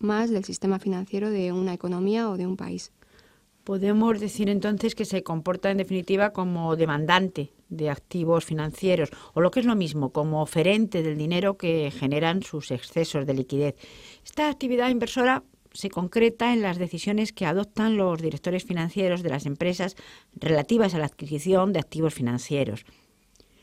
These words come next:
Speaker 2: La base fundamental que debe acompañar a todas las decisiones de inversión que se adopten en la práctica debe ser la de realizar siempre los proyectos que sean viables y dentro de ellos los que racionalmente puedan proporcionar, pues, una mayor rentabilidad.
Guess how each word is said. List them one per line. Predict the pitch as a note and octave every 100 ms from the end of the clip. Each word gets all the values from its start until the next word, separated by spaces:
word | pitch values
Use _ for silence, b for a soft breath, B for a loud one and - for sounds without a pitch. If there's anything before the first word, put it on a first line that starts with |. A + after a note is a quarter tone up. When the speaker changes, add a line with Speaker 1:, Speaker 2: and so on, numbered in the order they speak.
| b
Speaker 2:
La | E3+ F#3+ F#3+
base | D#4+ D#4+ D4+ C4
fundamental | B3 G#3+ G#3 A#3 A#3+ - -
que | E3+
debe | F#3+ F#3+
acompañar | F3+ E3+ D#3 E3 F3+ F3 b b b b
a | -
todas | D#3+ G3+ G3 F#3
las | E3 E3
decisiones | C#3+ C#3 - F#3 F3+ E3
de | D#3+
inversión | D3 - - G3 F3+ - -
que | -
se | A#2
adopten | A#2 E3+ - D3
en | C3
la | B2+
práctica | - F3+ F#3 F#3 - F#3+ B B B B
debe | F#3+ A#3 C4+
ser | C4 C4
la | C4
de | A#3
realizar | G3 F3+ F3+ G#3+
siempre | - A3+ A3 A#3
los | G#3+ G3+
proyectos | D#3+ D#3+ F3 G#3+ G#3+
que | E3+
sean | F#3+ F#3
viables | D#3 E3+ E3+ F#3+ A3 b b _
y | -
dentro | G3+ A#3 A#3
de | A#3+
ellos | A#3 A3 A#3+ b b b b
los | - D#3+
que | - D3
racionalmente | D#3 D3 C3 D3 F3+ F#3 F3+ F#3+
puedan | F#3 D#3 E3
proporcionar, | E3+ D#3+ B2+ D3 C3+ D#3+ E3+
pues, | - - -
una | E3+ A2+
mayor | A2+ C3+ A#2+
rentabilidad. | A#2+ A#2 A2+ A2+ C#3+ B2+